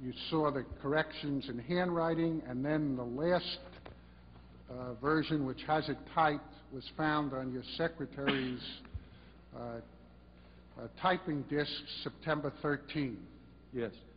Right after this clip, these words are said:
Speaker 1: And do you know where the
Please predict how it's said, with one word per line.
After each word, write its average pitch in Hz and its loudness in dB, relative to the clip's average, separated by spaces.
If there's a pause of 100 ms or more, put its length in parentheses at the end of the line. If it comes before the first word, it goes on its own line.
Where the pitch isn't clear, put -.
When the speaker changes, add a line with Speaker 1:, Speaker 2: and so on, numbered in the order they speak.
(140)
Speaker 1:
And 135 -2
do 139 -2
you 185 6
know 160 6 (920)
where 147 4 (1160)
the 131 -2